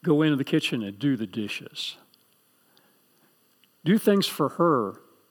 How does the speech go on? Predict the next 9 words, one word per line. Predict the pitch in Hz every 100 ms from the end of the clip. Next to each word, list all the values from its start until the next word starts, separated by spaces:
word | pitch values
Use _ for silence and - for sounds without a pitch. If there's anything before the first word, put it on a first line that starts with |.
| -
that | 170
will | 165 139
please | - 180 170
her. | 95 90 - - - _ _
Tell | - - 277 277
her | - 135 87
something | - 156 139 151
about | 127 104 135 160 - -
her | 139 127 123